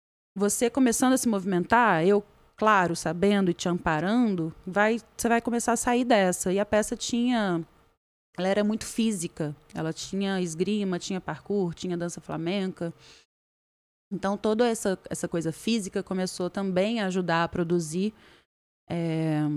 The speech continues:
neurotransmissores, né, que faziam bem ali pro meu cérebro, pro, pro meu funcionamento, e fui realmente ficando melhor. Então, eu aprendi a lidar por dez, doze anos com essa,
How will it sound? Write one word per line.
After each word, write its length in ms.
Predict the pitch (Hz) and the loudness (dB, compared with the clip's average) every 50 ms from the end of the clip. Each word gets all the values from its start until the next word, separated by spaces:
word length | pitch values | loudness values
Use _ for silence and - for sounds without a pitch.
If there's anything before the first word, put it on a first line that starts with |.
| 147 147 139 - _ _ _ _ - 165 | -4 -4 -8 -12 _ _ _ _ -8 -2
neurotransmissores, 1200 | 175 170 175 175 170 - 180 180 165 180 185 - - - 180 175 175 175 185 202 202 - - - - | 0 2 2 2 2 0 0 0 0 0 -2 -4 -2 0 2 2 4 2 2 0 -2 -4 -8 -2 0
né, 200 | 185 185 208 220 | 2 2 2 2
que 140 | - - 202 | 0 -2 -4
faziam 480 | - - 180 180 156 170 185 180 190 | 0 0 -2 0 0 0 0 0 0
bem 320 | 185 180 185 170 175 175 175 | 2 2 4 4 4 2 2
ali 160 | 175 170 170 | 2 2 0
pro 160 | 165 - - | 0 0 -2
meu 140 | 180 175 175 | -2 -2 -2
cérebro, 480 | - - 190 202 208 202 185 - - - | 0 0 2 4 4 2 2 -2 -6 -8
pro, 160 | - 180 160 | -8 -8 -8
pro 180 | - - - | -8 -8 -8
meu 140 | 175 170 170 | -6 -6 -6
funcionamento, 760 | - - 175 - - 185 185 196 208 208 226 247 247 254 254 | -8 -10 -10 -10 -8 -8 -6 -4 -4 -2 -2 -2 -2 -4 -6
e 40 | 285 | -8
fui 180 | 269 - 269 269 | -8 -6 -4 -2
realmente 480 | 262 285 311 311 302 262 254 247 - | -2 0 0 0 0 0 -2 -4 -6
ficando 240 | - - - 262 262 | -8 -8 -4 -2 -2
melhor. 240 | 277 277 262 240 240 | 0 0 2 0 0
Então, 160 | 254 - 285 | 2 2 2
eu 40 | 277 | 2
aprendi 320 | 269 - 294 285 269 233 247 | 4 4 4 4 4 4 2
a 40 | 233 | 2
lidar 380 | 269 302 262 226 180 180 196 - - _ _ _ | 0 2 2 4 4 4 2 0 -6 _ _ _
por 380 | - 185 180 180 - - - - _ - 170 _ - | -2 -2 -2 -2 -4 -10 -20 -20 _ -20 -20 _ -2
dez, 380 | - 170 170 175 175 180 170 165 | 2 2 4 4 4 2 0 0
doze 340 | 160 165 165 170 170 175 202 | -2 -2 0 0 -2 -2 -2
anos 440 | 180 170 165 170 196 214 - - - - - _ _ _ _ _ _ _ _ - | -2 0 -2 -2 -4 -6 -10 -16 -20 -20 -20 _ _ _ _ _ _ _ _ 2
com 180 | 240 240 233 | 4 4 6
essa, 600 | 214 214 214 214 - - - 233 233 233 240 240 | 6 4 4 2 -2 -2 0 0 2 2 2 0